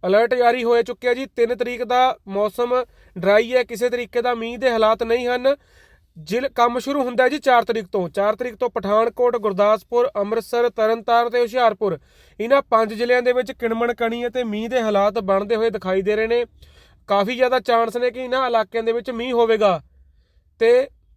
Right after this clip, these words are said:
ਇਸ ਇਲਾਕੇ ਵਿੱਚ ਹਲਕੇ ਤੋਂ ਦਰਮਿਆਨੀ ਕਿਣਮਣ ਕਣੀ ਚਾਰ ਤਰੀਕ ਨੂੰ ਹੀ ਬਣਦੀ ਦਿਖਾਈ ਦੇ ਰਹੀ ਹੈ। ਆਉਂਦੇ ਦਿਨਾਂ ਦੀ ਗੱਲ ਕੀਤੀ ਜਾਵੇ, ਪੰਜ ਅਤੇ ਛੇ,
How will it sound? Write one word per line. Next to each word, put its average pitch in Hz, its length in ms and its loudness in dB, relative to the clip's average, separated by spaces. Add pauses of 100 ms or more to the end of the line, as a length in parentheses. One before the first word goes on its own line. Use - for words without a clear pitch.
(280)
ਇਸ 226 320 -6
ਇਲਾਕੇ 233 360 0
ਵਿੱਚ 254 220 -4
ਹਲਕੇ 196 340 0
ਤੋਂ 262 80 4
ਦਰਮਿਆਨੀ 220 420 -2
ਕਿਣਮਣ 220 320 -2
ਕਣੀ 226 240 -4
ਚਾਰ 202 280 2
ਤਰੀਕ 214 220 -6
ਨੂੰ 226 120 -2
ਹੀ 233 60 -2
ਬਣਦੀ 220 320 -2
ਦਿਖਾਈ 214 260 -2
ਦੇ 214 120 2
ਰਹੀ 214 200 -2
ਹੈ। 160 140 0 (400)
ਆਉਂਦੇ 214 320 2
ਦਿਨਾਂ 247 220 0
ਦੀ 254 80 -6
ਗੱਲ 233 200 2
ਕੀਤੀ 220 240 -10
ਜਾਵੇ, 247 200 0
ਪੰਜ 233 360 2
ਅਤੇ 247 160 -2
ਛੇ, 208 320 2